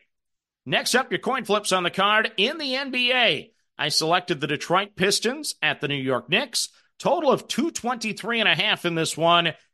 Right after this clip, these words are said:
Heads it is. I'm on the over two twenty-three and a half between the Pistons and the Knicks. Then on the frozen pond, I selected the Ottawa Senators at the Washington Capitals. Total of six and a half in this one.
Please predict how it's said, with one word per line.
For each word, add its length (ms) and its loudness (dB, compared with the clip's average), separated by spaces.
Heads 260 -4
it 100 4
is. 440 2
I'm 120 -6
on 80 -4
the 180 -6
over 440 0
two 140 -4
twenty-three 500 -4
and 80 2
a 80 2
half 380 2
between 320 -4
the 80 -2
Pistons 640 -4
and 240 -8
the 80 -4
Knicks. 440 0
Then 120 2
on 100 2
the 60 2
frozen 420 2
pond, 380 -2
I 120 2
selected 440 -4
the 180 -4
Ottawa 340 2
Senators 800 -2
at 160 -2
the 80 -2
Washington 520 -2
Capitals. 640 2
Total 280 2
of 80 -2
six 280 -2
and 100 0
a 40 0
half 280 -2
in 120 -4
this 200 -4
one. 380 4